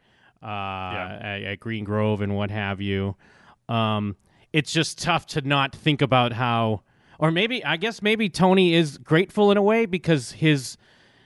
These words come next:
Speaker 1: attempted hit did, like, snap him out of his depression for at least a little while. 'Cause that, I keep going back to him having to dodge bullets as he's drinking his orange juice, and then I'm like, "How can you forgive this man?" But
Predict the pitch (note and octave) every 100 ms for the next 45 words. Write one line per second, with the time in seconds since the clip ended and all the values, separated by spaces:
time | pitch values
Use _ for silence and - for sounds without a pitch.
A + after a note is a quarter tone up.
0 | - C3 - E3+ E3+ D#3+ A#2 D#3+ - A2+
1 | C#3+ D3 D3+ C3 - - C3+ C#3 D3 C#3+
2 | C3 C3 C#3+ C3+ C3+ A#2 B2+ - C#3+ -
3 | F3+ F#3 F3 - F#3+ F#3+ G3 - F#3 F#3+
4 | F#3+ F#3 G#3 G#3 - D3+ - - - -
5 | G3 E3+ G#3 G3+ F#3+ F#3+ F#3 F#3+ - D#3+
6 | F3 E3 D#3 C#3+ A2+ D3 D3 A#2+ G#2+ C#3
7 | D#3 D3 - A#2+ B2 - - D3 D3+ C#3
8 | A#2+ B2 D#3 F3+ - - A2 G#2 B2+ B2
9 | A#2+ A#2 A2 D3 E3+ D3 A#2+ A#2+ C#3 F#3
10 | D#3 - A2+ G#2 G#2 A#2 A2+